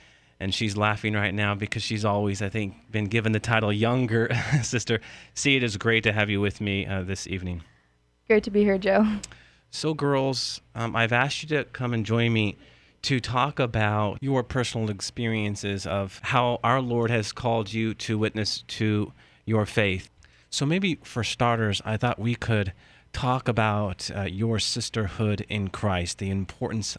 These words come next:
Speaker 1: of your relationship and your friendship. I know today a lot of people out there, um, think they have to do it on their own, but maybe you can speak briefly to the importance of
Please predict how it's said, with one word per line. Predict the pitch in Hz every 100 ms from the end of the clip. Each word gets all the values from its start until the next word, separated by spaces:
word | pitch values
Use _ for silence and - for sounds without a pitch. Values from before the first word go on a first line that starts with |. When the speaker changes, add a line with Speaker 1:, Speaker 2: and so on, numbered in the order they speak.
| -
Speaker 1:
of | 101 92
your | 104
relationship | 101 95 104 95 104 - 104 - - - - _ -
and | 107 98
your | 104
friendship. | 92 104 95 92 90 85 92
I |
know | 107 107
today | - 104 104 104
a | 101
lot | 98 101
of | 101
people | - 107 98
out | 98 98 -
there, | 101 95 98 - - - - _
um, | 98 90
think | 113 110
they | 101
have | 92 107
to | - 90
do | 104 117
it | 113
on | 98 101 98
their | 101 101
own, | 101 101 92 87 87 - _ _ _ -
but | 127
maybe | 156 170
you | 151 143
can | - 135 120 110 104 - - -
speak | - - 123 107
briefly | 107 117 113 113 107 95
to | 110
the | 101 98
importance | 95 - 117 92 101 - -
of | 98 95 90